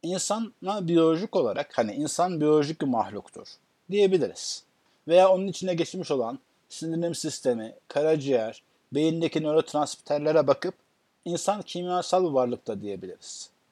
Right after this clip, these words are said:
Bu da yanlış olmaz. Zira biz öfke duygumuzu da mesela, aşk duygumuzu da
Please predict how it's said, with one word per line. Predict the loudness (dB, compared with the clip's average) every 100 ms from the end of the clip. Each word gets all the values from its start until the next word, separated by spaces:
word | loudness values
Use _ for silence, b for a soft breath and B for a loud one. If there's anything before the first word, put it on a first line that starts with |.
| -4
Bu | 4
da |
yanlış | 6 6 2 -6
olmaz. | -6 -8 -18 -18 -18 _ _ _ _
Zira | 2 4 8 8 6
biz | 0 -4 _ _ _ -2
öfke | -2 2 2
duygumuzu | 2 0 0 -2 -2 -2
da | -4
mesela, | -6 -10 -10 -12 -16 _ _ -2
aşk | -2 -2 -6
duygumuzu | -4 -4 -4 -4 -6
da | -6